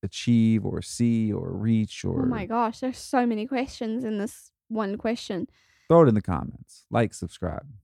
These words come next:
Speaker 2: Let us know, let us know your, yeah, let us know everything that you got planned for twenty twenty-two and what you'd like to hear more from us next year.
Speaker 1: Yes.
Speaker 2: But I must say, I, I'm very excited that I came out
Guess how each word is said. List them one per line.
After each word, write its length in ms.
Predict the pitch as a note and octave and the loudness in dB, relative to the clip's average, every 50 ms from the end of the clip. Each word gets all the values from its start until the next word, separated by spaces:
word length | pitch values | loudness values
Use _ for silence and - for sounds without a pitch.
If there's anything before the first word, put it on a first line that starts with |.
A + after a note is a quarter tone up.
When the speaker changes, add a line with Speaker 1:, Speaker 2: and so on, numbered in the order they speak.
| _ C4 | _ -2
Speaker 2:
Let 160 | D4 F4 F#4 | -2 0 0
us 180 | F#4+ F4+ - | 0 0 0
know, 380 | D#4 D#4 D#4+ D#4+ D4+ C4 - G#2+ - | 0 2 4 4 2 2 0 0 -2
let 140 | C#4 D4 E4 | -2 -2 -2
us 140 | D#4+ - | -2 -2
know 100 | E4 D#4 | -2 0
your, 460 | D#4 D4 C#4+ D4+ D4+ D4 C#4 - - F2 | 2 2 2 2 2 2 2 2 0 -4
yeah, 420 | G#2+ A#3+ C4+ C#4+ D4+ B3 G3+ F3 F#3 | -6 -6 -6 -4 -2 -4 -4 -4 -2
let 180 | G#3+ A3 A3+ | -2 -2 -2
us 180 | C4 C4+ - - | -2 -4 -4 -4
know 80 | B3+ B3 | -4 -2
everything 440 | A3 A3+ B3 C4+ C4+ C#4+ C#4 C4+ | -2 -2 -2 -2 -2 0 0 0
that 100 | C4 B3 - | 0 0 -2
you 140 | B3+ B3+ B3 | -4 -4 -2
got 260 | - A#3 A3 - - | 0 -2 -2 -2 -4
planned 340 | - A#3 A3+ A#3+ B3+ B3+ B3+ | -6 -2 0 0 0 0 0
for 60 | A#3 | -2
twenty 280 | - C4 A#3 A#3 A#3 | -6 -6 -6 -6 -6
twenty-two 680 | A#3 A#3+ A#3 A3+ A3 G#3+ - - - C4 C4+ C4+ C4 A#3 | -6 -6 -6 -6 -8 -8 -8 -6 -4 -2 -2 0 0 0
and 140 | G3+ G3 | 0 0
what 160 | G#3+ A#3 - C#4+ | 0 0 2 2
you'd 160 | C#4+ B3 A#3 | 0 2 2
like 200 | A#3 C4 B3+ - | 2 0 0 0
to 100 | C4 A#3 | -2 -2
hear 180 | - C4 B3 | 0 2 4
more 240 | A#3 A3 G#3 A3+ C4+ | 4 4 4 2 0
from 180 | - - C#4 C4+ | 0 -2 -2 -2
us 220 | C4 C4+ C4+ - | -2 -4 -6 -6
next 460 | A3 G#3+ A#3 C4+ - - - - - | -6 -4 -4 -6 -8 -14 -20 -10 -6
year. 360 | A#3+ A3+ A3+ A3+ A3+ A#3+ C#4 C#4+ | -2 -2 0 0 0 0 -2 -2
Speaker 1:
Yes. 580 | - F#2 E2+ - - - - - - - - _ _ _ _ _ | -2 -4 -4 -4 -6 -12 -16 -18 -20 -20 -20 _ _ _ _ _
Speaker 2:
But 120 | B3+ C4 - | -2 0 2
I 220 | - C#4 C#4+ D4 C#4+ | 2 4 4 4 4
must 320 | C4+ C#4 C#4+ C#4 - - | 2 2 0 -2 -4 -6
say, 260 | - B3+ B3+ B3+ - - | -4 -4 -2 -2 -2 -2
I, 200 | - A#3 A#3 A#3 - _ - | -2 -2 -2 -4 -6 _ -10
I'm 420 | - - A3+ A3+ A3+ A#3 A3+ - - _ _ | -6 -4 -2 0 0 0 -2 -2 -6 _ _
very 300 | B3 B3+ C4 C4 B3+ B3+ | 0 2 4 4 2 2
excited 480 | B3+ - - B3 A3+ A3+ A3 A3+ A3+ A3+ | -2 -4 -2 0 0 2 2 0 0 0
that 160 | A3 G#3+ G#3+ | -2 -4 -4
I 320 | - - G#3+ G#3+ G#3+ G#3+ A3+ | -4 -4 -4 -2 -2 -4 -4
came 260 | - - B3 A#3+ A#3 | -4 -4 -2 -2 0
out 280 | A3 A3 G#3+ - - | 0 -2 -4 -4 -8